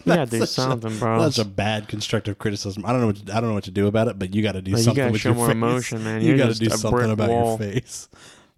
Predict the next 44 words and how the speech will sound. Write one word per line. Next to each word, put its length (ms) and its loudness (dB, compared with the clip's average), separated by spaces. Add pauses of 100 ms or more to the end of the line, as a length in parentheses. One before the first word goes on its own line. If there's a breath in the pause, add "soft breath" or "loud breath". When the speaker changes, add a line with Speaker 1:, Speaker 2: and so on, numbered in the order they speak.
(140)
Speaker 2:
Yeah, 140 -6
well, 120 0
I 40 2
mean, 160 2
have 100 0
you 80 2
seen 220 0
The 80 2
Man? 260 0 (360)
Speaker 1:
Yeah, 160 0
he 180 -2
is 160 2
a 40 2
Speaker 2:
He 60 0
is 160 4
a 40 2
Speaker 1:
brick. 220 0
Speaker 2:
brick. 20 -20 (420)
Speaker 1:
I'm 280 -2
bricked. 360 -2 (260 loud breath)
Speaker 2:
Hmm? 180 2 (400)
Speaker 1:
So 400 -2 (580 soft breath)
Speaker 2:
Uh, 320 0
I 120 -2
did 180 0
like 160 -2
that 140 0
his 160 -2
team 320 -4
kinda 180 -4
got 140 -2
a 20 -6
little 160 0
bit 160 -4
more 300 -4
play. 320 -6 (320 loud breath)
Speaker 1:
Yeah, 420 -6 (260)
became 280 0
a, 60 2
Speaker 2:
Uh, 240 0
Speaker 1:
a, 40 -8
a 20 -4
bigger, 460 -2 (160)
a 100 -8